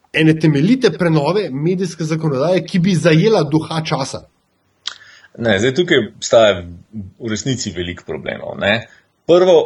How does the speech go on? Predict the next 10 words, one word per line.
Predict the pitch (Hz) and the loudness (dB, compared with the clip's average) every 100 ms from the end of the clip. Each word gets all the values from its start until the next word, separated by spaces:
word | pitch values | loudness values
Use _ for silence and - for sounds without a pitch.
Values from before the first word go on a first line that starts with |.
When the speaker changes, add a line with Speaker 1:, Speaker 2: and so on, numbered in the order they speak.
| - | 0
Speaker 2:
stvar | 113 - - 131 143 | -10 -8 2 4 4
je, | 127 | 2
ja, | 120 113 76 | 2 2 2
količina | - 117 113 160 135 | -2 -6 -4 -6 -6
se | 123 120 | -6 -6
ni | 135 127 117 - | -4 -4 -6 -8
v | 92 | -10
tem | 127 151 | -8 -6
smislu | - 143 - 131 | -6 -6 -6 -8
spremenila, | - 131 131 131 143 139 127 120 | -4 -2 0 0 0 2 6 6